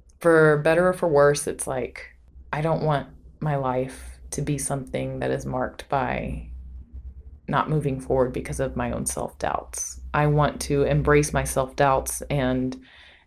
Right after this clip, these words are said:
and allow them to breathe and, and share with me the secrets that I'm unwilling to tell myself. And it's just that, you know, divorce and making it real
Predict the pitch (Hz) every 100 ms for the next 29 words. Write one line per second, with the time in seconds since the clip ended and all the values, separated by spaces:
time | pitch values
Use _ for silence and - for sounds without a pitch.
0 | _ 147 135 135 131 131 - 143 143 151
1 | 151 143 143 131 127 143 147 139 131 139
2 | 139 - 143 123 - - - 127 131 -
3 | - 156 160 156 147 135 131 131 131 -
4 | - _ - - - - 151 - 165 165
5 | 135 - 147 139 123 139 139 135 135 131
6 | - 143 127 123 - - - - - -
7 | - - - - - - - - - _
8 | _ - - - 156 143 139 131 - -
9 | 151 - - 170 127 - - 135 127 143
10 | 185 202 - 151 147 131 143 143 170 -
11 | - - - - - - - 143 139 135
12 | 143 156 147 147 139 139 127 127 156